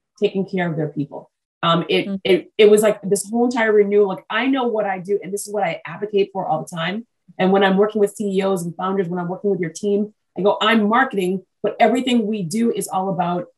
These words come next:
Speaker 1: taking care of the people behind all the stages of what you do." So I just, I love that, hearing what you,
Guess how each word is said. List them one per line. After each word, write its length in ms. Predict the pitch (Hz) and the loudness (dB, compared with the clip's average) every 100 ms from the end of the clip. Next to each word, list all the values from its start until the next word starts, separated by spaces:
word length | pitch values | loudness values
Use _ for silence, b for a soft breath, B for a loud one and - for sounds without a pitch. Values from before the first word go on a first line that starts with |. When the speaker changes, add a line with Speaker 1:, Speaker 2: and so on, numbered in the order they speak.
| _ _ | _ _
Speaker 1:
taking 380 | - 208 196 202 | 0 0 0 -4
care 320 | 208 185 170 | 0 0 0
of 200 | 175 156 | -4 -4
the 80 | 170 | -6
people 500 | - - 185 208 208 | -8 -8 -2 2 2
behind 640 | 180 180 185 180 180 175 - _ - | 0 -6 0 0 0 -2 -8 _ -2
all 160 | 175 | 0
the 80 | 175 | 0
stages 340 | 180 175 165 151 | -2 -2 -2 -6
of 60 | |
what 140 | 156 156 | -6 -6
you 80 | 156 | -6
do." 100 | 160 | -6
So 100 | 180 | -6
I 60 | |
just, 180 | 175 185 190 | -6 -4 0
I 140 | 180 | 0
love 240 | 175 156 143 | 0 -4 -6
that, 120 | - - | -12 -6
hearing 280 | 180 170 165 | -4 -4 -4
what 160 | 160 | -6
you, 360 | 165 170 165 | -4 -4 -4